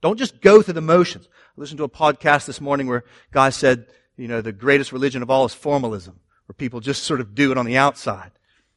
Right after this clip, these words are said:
It's not actually real truth. So it's gotta come from down in here. So the linchpin between their mission of Israel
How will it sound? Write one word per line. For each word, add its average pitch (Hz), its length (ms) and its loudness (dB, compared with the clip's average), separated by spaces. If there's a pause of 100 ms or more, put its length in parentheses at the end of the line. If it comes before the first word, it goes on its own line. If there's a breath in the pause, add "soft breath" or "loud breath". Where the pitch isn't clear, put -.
(160)
It's - 140 -20
not 143 300 0
actually 127 420 -2
real 120 460 0
truth. 131 460 -6
So 101 220 -16 (200 soft breath)
it's - 100 -20
gotta 156 160 2
come 165 260 -6
from 143 180 -12
down 143 200 0
in 123 120 -8
here. 104 340 -14 (680)
So - 140 -20
the 113 80 -14
linchpin 180 640 0
between 151 520 -6
their 160 440 4
mission 156 460 -2
of 143 140 -10
Israel 127 360 -4